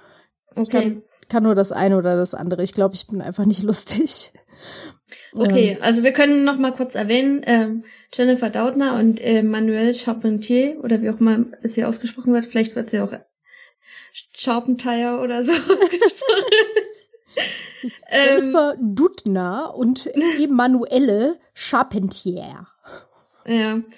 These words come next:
Speaker 2: ähm, haben den Nobelpreis dafür, äh, bekommen, dass sie, äh, als erste über die crispr-Cas Genschere publiziert haben.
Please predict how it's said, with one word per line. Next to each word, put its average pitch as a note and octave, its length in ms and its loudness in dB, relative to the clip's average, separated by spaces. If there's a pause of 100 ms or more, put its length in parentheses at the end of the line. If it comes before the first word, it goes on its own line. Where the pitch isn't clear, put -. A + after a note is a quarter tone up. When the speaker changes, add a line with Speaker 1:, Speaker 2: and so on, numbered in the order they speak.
(480)
Speaker 2:
ähm, A#3 500 4 (100)
haben B3 240 2
den A#3+ 160 4
Nobelpreis B3 500 0
dafür, A#3 520 -2
äh, G#3+ 140 -2
bekommen, B3 480 2
dass A3+ 220 2
sie, A3+ 220 2
äh, G#3 480 -4 (160)
als A3+ 160 -2
erste A3+ 280 -4
über G#3+ 220 -2
die G#3 400 -4 (720)
crispr-Cas A3+ 880 0
Genschere F#3+ 960 2 (260)
publiziert A3 600 0
haben. F3+ 320 -4